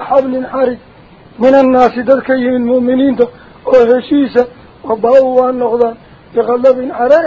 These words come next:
إيب، أي من الله كلا نغضان. وضربت،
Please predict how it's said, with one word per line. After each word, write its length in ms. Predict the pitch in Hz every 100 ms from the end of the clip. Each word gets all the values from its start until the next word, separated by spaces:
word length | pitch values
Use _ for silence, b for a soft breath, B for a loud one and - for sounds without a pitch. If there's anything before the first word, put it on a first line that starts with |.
| 262
إيب، 240 | 233 233 B B B 381
أي 100 | 247
من 160 | 247 262
الله 320 | 262 254 233 240
كلا 260 | 247 262
نغضان. 380 | 262 247 247 233 B B - -
وضربت، 560 | 240 233 254 269 240